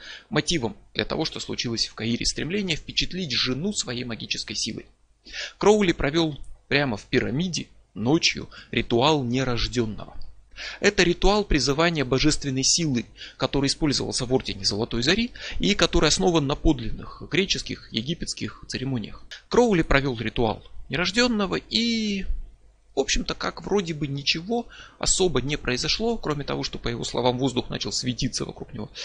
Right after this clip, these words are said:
И дальше пара отправилась в Китай, в Индию, но выяснилось, что Роза беременна,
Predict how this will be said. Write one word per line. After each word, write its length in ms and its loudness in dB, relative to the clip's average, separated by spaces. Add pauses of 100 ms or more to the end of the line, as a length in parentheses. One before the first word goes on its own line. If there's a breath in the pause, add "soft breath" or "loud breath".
(720 loud breath)
И 80 -6
дальше 260 8
пара 220 2
отправилась 480 4
в 80 -10
Китай, 480 0
в 160 -4
Индию, 600 2
но 200 0
выяснилось, 480 -2
что 180 -2
Роза 200 -2
беременна, 580 0